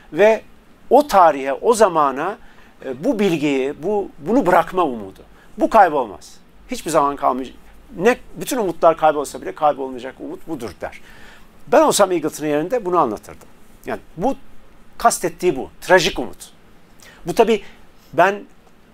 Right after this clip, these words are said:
alabildiğine karanlık ve uç bir örneğini verdim. Ee, gerçekten yok oluşa yazgılı, e, yok olmaya, öldürülmeye, yok edilmeye yazgılı bir topluluğun, e, trajik umut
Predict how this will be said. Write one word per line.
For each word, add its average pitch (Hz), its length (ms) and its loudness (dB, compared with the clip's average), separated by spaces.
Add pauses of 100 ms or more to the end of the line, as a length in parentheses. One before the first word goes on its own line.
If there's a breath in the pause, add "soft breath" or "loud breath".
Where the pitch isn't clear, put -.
(160)
alabildiğine 170 680 2
karanlık 160 560 0
ve 160 80 0
uç - 300 -8
bir 127 60 -2
örneğini 127 600 -2
verdim. 107 380 -2 (680 soft breath)
Ee, 117 180 -4
gerçekten 165 640 2 (300)
yok 170 260 2
oluşa 156 300 -2
yazgılı, 123 600 0 (580 soft breath)
e, 110 360 -14 (200)
yok 180 220 2
olmaya, 120 440 -2
öldürülmeye, 135 760 -6 (180)
yok 175 200 0
edilmeye 143 420 -2
yazgılı 143 500 2
bir 160 120 -8
topluluğun, 160 640 -2 (420 loud breath)
e, 117 200 -6
trajik 135 460 -2
umut 139 340 -8